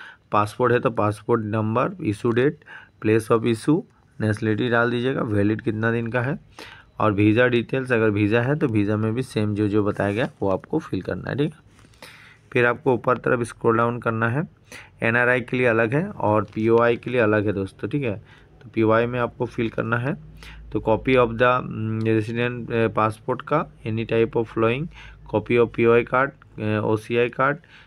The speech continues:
ये सब जो है आपका वो सर्टिफिकेट आप डाल सकते हैं।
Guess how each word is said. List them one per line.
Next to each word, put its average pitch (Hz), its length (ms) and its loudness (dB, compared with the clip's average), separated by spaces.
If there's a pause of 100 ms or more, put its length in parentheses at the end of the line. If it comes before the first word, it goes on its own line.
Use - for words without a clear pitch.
(200)
ये 107 120 2
सब 110 300 -2
जो 110 180 2
है 110 180 2
आपका - 420 -6
वो 110 120 -2
सर्टिफिकेट 107 540 -2
आप 107 100 2
डाल 104 240 0
सकते 127 320 -6
हैं। - 80 -4